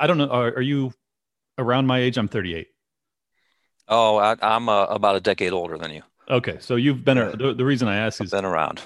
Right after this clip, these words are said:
Speaker 2: <laughs>
Speaker 1: yeah, you've been, you've been around long enough to see the dot-com bubble. You've seen the,
Speaker 2: Yeah.
Speaker 1: the oh nine collapse. Um, so do you, do you get the same instinct I do a-, as to how you're seeing kind of this frothy blow off top?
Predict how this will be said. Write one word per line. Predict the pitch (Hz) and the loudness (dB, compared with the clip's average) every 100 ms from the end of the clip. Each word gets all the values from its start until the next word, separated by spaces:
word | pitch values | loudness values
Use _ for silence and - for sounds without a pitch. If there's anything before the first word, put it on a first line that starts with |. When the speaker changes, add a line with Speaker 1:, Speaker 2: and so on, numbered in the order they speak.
| - | -16
Speaker 2:
<laughs> | - | -2
Speaker 1:
yeah, | 123 110 - | 0 2 0
you've | 120 | 0
been, | 135 127 | 0 0
you've | 127 123 | 0 0
been | 135 | 2
around | 127 123 | 2 2
long | 117 113 | 0 0
enough | 107 - | -2 -4
to | 107 | -8
see | - 113 | -4 -4
the | 110 | -2
dot-com | 104 - 113 98 | -2 -2 -6 -4
bubble. | 98 98 98 | -4 -4 -6
You've | 95 | -10
seen | - 110 101 | -8 -6 -4
the, | 90 90 _ _ | -6 -8 _ _
Speaker 2:
Yeah. | - - | -8 -6
Speaker 1:
the | 104 - | -6 -4
oh | 127 | -2
nine | 104 101 104 104 | 0 0 -2 -4
collapse. | - 101 104 98 - - | -4 -2 -2 -4 -12 -14
Um, | 110 92 85 92 - _ | -10 -8 -8 -12 -16 _
so | - 127 107 104 _ _ _ _ | -6 -2 -2 -4 _ _ _ _
do | - | -6
you, | 147 147 139 _ _ - | -2 -4 -6 _ _ -10
do | 120 | -4
you | 147 | -4
get | 143 147 | -2 -2
the | 131 | -2
same | - 131 127 | -2 0 0
instinct | 123 - 120 110 | -2 -4 -4 0
I | 107 | -2
do | 107 131 131 - | 0 -2 -2 -4
a-, | 113 104 | -6 -4
as | 104 - | -8 -8
to | - 104 95 101 - _ _ _ | -6 -4 -4 -8 -14 _ _ _
how | 123 127 117 | -4 -2 0
you're | 110 104 | -2 -6
seeing | 101 - 113 107 98 - _ _ | -6 -4 -2 -2 -6 -10 _ _
kind | 127 | -4
of | 104 | -2
this | 98 | -4
frothy | - - 117 117 110 120 107 95 _ _ - | -8 -4 0 2 0 -4 -4 -6 _ _ -8
blow | 113 117 | 0 2
off | 107 101 | 2 0
top? | - 113 113 - | -2 0 0 -4